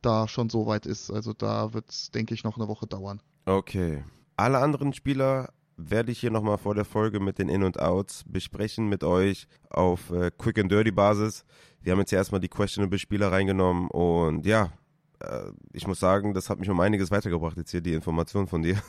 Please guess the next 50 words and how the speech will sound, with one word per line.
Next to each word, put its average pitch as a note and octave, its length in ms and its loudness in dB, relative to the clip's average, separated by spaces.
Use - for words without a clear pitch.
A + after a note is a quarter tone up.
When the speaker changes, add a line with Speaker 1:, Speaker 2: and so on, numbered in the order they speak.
Speaker 2:
<laughs> C#3 360 -16
weil F#2 140 0
da G2 60 4
hätte G#2+ 180 0
ich A2 60 -6
mit A#2+ 120 0
dem G2 320 0
einen B2 140 4
oder B2+ 80 6
anderen A#2+ 160 4
Spieler A#2+ 200 0
etwas G#2 200 -4
anders A#2 220 -2
verfahren F#2 420 -2
und F#2 380 -2
durch G2+ 180 -2
deine F#2+ 180 2
Info G#2 380 -2
muss A#2+ 240 2
ich D#3 40 0
da E3 60 4
nochmal D#3 220 6
reingehen C3+ 460 4
und, A2 360 -2
äh, G1+ 520 -12
tough, - 400 -4
toughe C#3 260 0
Calls C3+ 340 0
hier C3+ 120 -4
von B2 160 0
Matze. B2 420 0
Ich - 100 -6
danke C3+ 240 2
dir B2+ 80 4
viel, C3 160 0
vielmals, A2+ 480 2
dass A2 180 -2
du G#2 60 -10
dich G#2 140 -6
durchgebissen A2 540 -4
hast G#2 280 -2
und F#2+ 560 -4
ja, F#2+ 220 0
das - 360 -8
ist, - 600 -14
wird F#2+ 160 -4
eine G#2+ 120 2
harte A2+ 260 2
erste F2 240 -4
Playoff-Woche. G#2+ 640 -4